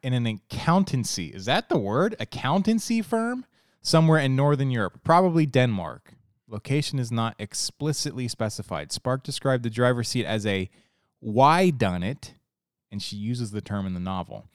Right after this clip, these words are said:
This is because in the novel's third chapter, it is revealed that Lise will be murdered. Hence, Sparks' novel is an examination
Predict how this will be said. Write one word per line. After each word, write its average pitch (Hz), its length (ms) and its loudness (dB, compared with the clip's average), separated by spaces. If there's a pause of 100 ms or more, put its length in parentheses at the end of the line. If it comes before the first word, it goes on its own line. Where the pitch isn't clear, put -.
(320)
This 135 180 -2
is 156 80 -4
because 143 460 2
in 127 120 -4
the 117 80 0
novel's 117 480 -2
third 147 260 0
chapter, 113 680 0 (460)
it 113 100 -8
is 110 140 -4
revealed 113 500 0
that 98 140 -4
Lise 120 600 -4
will 98 120 -4
be 101 120 -4
murdered. 110 520 -2
Hence, 113 300 -6
Sparks' - 680 -4
novel 104 380 -2
is 95 120 -8
an 95 60 -6
examination 131 960 0